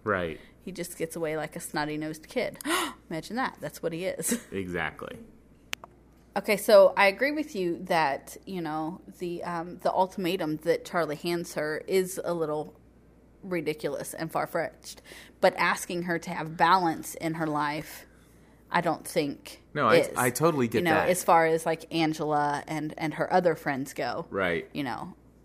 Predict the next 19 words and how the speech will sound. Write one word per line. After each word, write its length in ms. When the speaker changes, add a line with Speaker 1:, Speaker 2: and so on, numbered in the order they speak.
Speaker 2:
I 80
don't 160
think, 340
but 160
here's 280
the 100
thing 380
that, 400
that 120
I 80
loved 380
was 360
how 260
much 480
Bella 300
stood 300
up 260
for, 440
um, 640